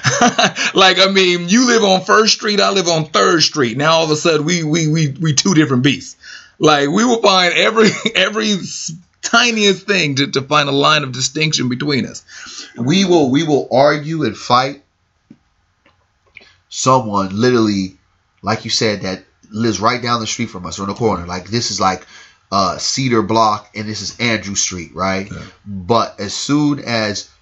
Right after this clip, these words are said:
Speaker 2: uh, the, a white supremacist comes in, causing havoc,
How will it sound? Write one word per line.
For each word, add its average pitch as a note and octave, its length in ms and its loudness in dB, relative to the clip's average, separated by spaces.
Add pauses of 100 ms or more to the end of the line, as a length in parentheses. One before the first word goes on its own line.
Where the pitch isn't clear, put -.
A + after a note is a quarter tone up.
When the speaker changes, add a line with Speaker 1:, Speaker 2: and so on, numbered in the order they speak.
(380)
Speaker 2:
uh, G#2 160 2
the, F#2+ 240 -2 (120)
a F#2+ 80 -2
white A#2+ 260 0
supremacist A2 500 -6
comes G2+ 300 -2
in, F#2+ 320 -6 (420)
causing A2 360 0
havoc, G2 440 -4